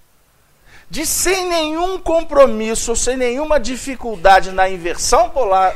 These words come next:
da polaridade, homem ficar com homem, mulher com mulher. Vocês já tiveram essa informação?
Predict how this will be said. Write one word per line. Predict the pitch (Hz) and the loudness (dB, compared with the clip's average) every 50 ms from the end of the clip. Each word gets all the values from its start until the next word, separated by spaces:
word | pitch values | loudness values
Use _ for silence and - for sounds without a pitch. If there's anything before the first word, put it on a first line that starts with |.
| - | -2
da | - 175 170 | -2 -2 -2
polaridade, | 170 190 180 180 175 - 160 139 156 175 214 240 294 392 - - - _ _ _ _ - - _ _ - - - - - - - - - - - - | 0 0 2 2 2 2 0 -4 -2 -2 -2 -2 -4 -8 -12 -16 -18 _ _ _ _ -20 -20 _ _ -20 -20 -20 -20 -20 -20 -20 -20 -20 -20 -12 0
homem | - 262 302 320 349 339 330 349 | 4 8 8 8 8 8 4 -2
ficar | 311 339 294 - 285 262 269 - | -4 -4 0 4 6 6 6 4
com | 311 311 | 2 2
homem, | 294 285 294 311 320 339 | 4 4 2 2 0 -4
mulher | 349 359 349 339 285 294 294 | -4 -2 2 2 2 2 2
com | - | -2
mulher. | 302 339 359 349 294 285 294 269 - - - - - _ _ _ _ _ _ _ _ _ _ _ _ _ _ _ _ _ _ _ _ _ _ _ _ _ _ _ _ _ _ _ _ _ _ _ _ _ | -4 -4 0 2 2 2 2 -2 -4 -10 -18 -20 -20 _ _ _ _ _ _ _ _ _ _ _ _ _ _ _ _ _ _ _ _ _ _ _ _ _ _ _ _ _ _ _ _ _ _ _ _ _
Vocês | - - - 160 147 | -20 -18 -16 -14 -12
já | 170 | -12
tiveram | - - 135 127 160 185 | -12 -12 -8 -6 -6 -6
essa | 170 - - | -6 -8 -12
informação? | 127 - - 113 120 101 - - - - | -14 -16 -18 -18 -18 -18 -18 -18 -18 -18